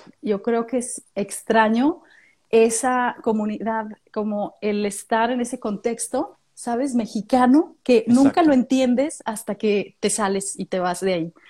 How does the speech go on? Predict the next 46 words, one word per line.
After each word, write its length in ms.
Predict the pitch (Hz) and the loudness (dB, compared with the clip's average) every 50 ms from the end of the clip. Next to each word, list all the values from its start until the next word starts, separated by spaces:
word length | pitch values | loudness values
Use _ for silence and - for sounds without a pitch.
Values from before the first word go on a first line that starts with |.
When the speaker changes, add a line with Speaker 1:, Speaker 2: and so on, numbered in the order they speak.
| - - - - - - | -20 -20 -20 -20 -16 -6
Speaker 2:
Fíjate 300 | - 123 135 208 196 - | -4 2 2 2 2 4
que 100 | - 214 | 4 4
Speaker 1:
Porque 400 | 208 208 202 208 202 202 208 208 | 4 6 4 4 2 2 0 0
Speaker 2:
sí. 80 | - | -2
Speaker 1:
somos 280 | - 269 262 277 294 285 | -2 0 2 2 2 2
bien 140 | 277 277 294 | 2 2 4
amigables, 640 | 294 277 247 190 202 196 208 220 226 214 196 - - | 4 4 2 2 -2 -6 -8 -8 -8 -8 -8 -8 -10
fíjate. 360 | 190 180 170 175 - - 165 _ _ _ _ _ _ _ _ _ _ | -10 -8 -8 -10 -12 -12 -20 _ _ _ _ _ _ _ _ _ _
Somos 360 | - - - 208 214 208 - | -12 -6 -2 -2 -2 -2 -4
súper 240 | - 226 202 269 254 | -10 -8 -4 -2 0
amigables 540 | 240 220 190 175 185 175 180 190 190 185 - | 0 0 0 0 -2 -2 0 -2 -2 -2 -4
los 120 | 175 175 190 | -6 -4 -4
mexicanos. 500 | 165 160 196 170 - 160 - 277 - - - | -4 -4 -4 -6 -6 -6 -6 -6 -6 2 2
En 140 | 262 254 | 4 4
especial 580 | 254 233 - - 262 247 247 - 302 320 370 381 | 4 2 2 2 2 2 4 2 2 2 4 2
los 200 | 302 254 254 240 | 2 0 0 0
mexicanos, 600 | 208 196 - 190 - - 185 180 - 165 - - | -6 -6 -6 -10 -10 -8 -8 -8 -8 -10 -10 -10
yo 120 | 180 175 | -10 -6
te 100 | - 208 | -6 -8
puedo 220 | - - 190 185 190 | -4 -2 -2 0 0
decir. 280 | - - - - - - _ _ _ _ - - - _ _ | -2 -4 -8 -10 -12 -14 _ _ _ _ -20 -20 -20 _ _
Tú 80 | _ - | _ -2
conoces 260 | 320 320 311 311 - | 0 0 2 4 4
un 100 | 311 294 | 6 6
mexicano 560 | 294 285 285 254 247 - 311 320 339 381 392 392 _ _ _ - | 6 6 4 0 -2 0 0 0 0 0 -2 -8 _ _ _ -8
y 120 | 269 233 240 | -4 -4 -4
es 140 | 233 - - | -4 -6 -6
súper 220 | - 285 - 254 208 | -6 0 0 2 2
amigable. 360 | 190 180 180 175 175 185 - | 2 0 0 0 0 2 2
"Ah, 140 | 311 349 415 392 - | 2 0 0 -2 -4
sí, 120 | - 349 330 | -4 -4 -2
bla, 140 | 339 320 311 | -2 -2 -2
bla, 140 | 302 302 294 | -2 -2 -4
bla", 200 | 285 277 277 269 | -4 -4 -6 -6
y 40 | 240 | -6
te 80 | - 196 | -8 -4
platica 400 | - 190 190 - 226 220 - 202 | -4 -4 -2 -2 -4 -4 -4 -6
y 60 | 196 | -4
todo. 260 | - 170 156 180 _ _ _ _ _ _ _ _ - | -4 -6 -6 -6 _ _ _ _ _ _ _ _ -2
Yo 180 | 240 285 294 | -2 -2 0
trato 280 | - - 277 262 240 294 | 2 4 4 4 6 4
de 60 | 226 | 4
ser 160 | 220 233 214 220 | 2 2 2 2
muy 120 | 214 208 | 2 0
Speaker 2:
Calidez. 40 | 208 | 0
Speaker 1:
amigable. 520 | 202 196 180 160 170 156 160 - - 180 | 0 0 -2 -2 -2 -2 -2 -4 -6 -14